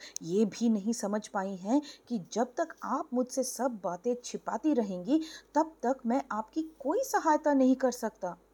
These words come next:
सत्यवती ने आंखें नीची करके कहा, "मैंने आपसे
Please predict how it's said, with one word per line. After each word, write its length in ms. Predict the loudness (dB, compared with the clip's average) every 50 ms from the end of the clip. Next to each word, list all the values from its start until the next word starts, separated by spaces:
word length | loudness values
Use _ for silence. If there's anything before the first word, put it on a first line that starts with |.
| _ _ _ _ _ _ _ _ _ _ _ _ _ _ _ _ _ _ _ _ _ _ _
सत्यवती 720 | -14 -12 -12 -12 -14 -8 -8 -6 -4 -4 -6 -8 -10 -16 -12
ने 220 | -6 -6 -4 -6 -6 -8 -18 -20 -16 _ -6
आंखें 400 | -6 -6 -6 -6 -8 -8 -8 -8
नीची 360 | -8 -10 -12 -10 -8 -8 -6
करके 340 | -4 -4 -4 -4 -4 -8 -8
कहा, 300 | -8 -10 -10 -10 -14 -16 _ _ _ _ _ _ _ _ _ _ _ _ _ _ _ _ _ _ _ _ _ _ _ _ _ _ _ _ _ _ _ -20 -20 _ _ -20 -20 _ _ -6
"मैंने 320 | -4 -4 -4 -6 -6 -6
आपसे 420 | -6 -8 -10 -12 -8 -6 -6 -6